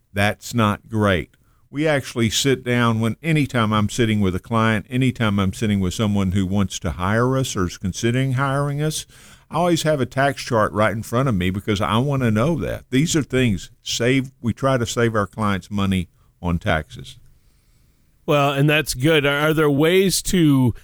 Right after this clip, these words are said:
Speaker 2: minimize that tax burden or avoid that?
Speaker 1: Yeah. Many people, especially with help of a good professional, an experienced professional, will plan to take their tax-deferred distributions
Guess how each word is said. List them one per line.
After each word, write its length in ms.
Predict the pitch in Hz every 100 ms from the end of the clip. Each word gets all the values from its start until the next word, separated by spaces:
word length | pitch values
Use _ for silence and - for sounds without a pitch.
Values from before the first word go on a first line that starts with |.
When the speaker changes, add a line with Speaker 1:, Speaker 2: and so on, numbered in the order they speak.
| _ _ -
Speaker 2:
minimize 580 | 143 160 196 185 190 165
that 220 | 170 151
tax 340 | 175 165 -
burden 400 | 160 170 175 190
or 160 | 160 123
avoid 460 | 113 110 120 139
that? 240 | 165 185 247 _ _ _ _
Speaker 1:
Yeah. 280 | 285 285 196 - _ _ _ _ 113
Many 280 | 131 160
people, 540 | 185 - 147 139 170 - _ _ _ _ _ _
especially 500 | 104 - 113 110 127
with 260 | 113 113 92 _ _
help 340 | - 120 131 117
of 120 | 101
a 60 |
good 280 | 95 117 107
professional, 600 | 107 - 107 107 135 135
an 60 | 107
experienced 520 | 95 - 113 110 -
professional, 600 | 113 - 107 101 131 117
will 120 | 104
plan 440 | - 123 120 143 156
to 80 |
take 320 | 143 131 123 120
their 100 | 104
tax-deferred 880 | - 110 113 - 113 117 113 110
distributions 800 | 104 107 - 101 113 113 127 117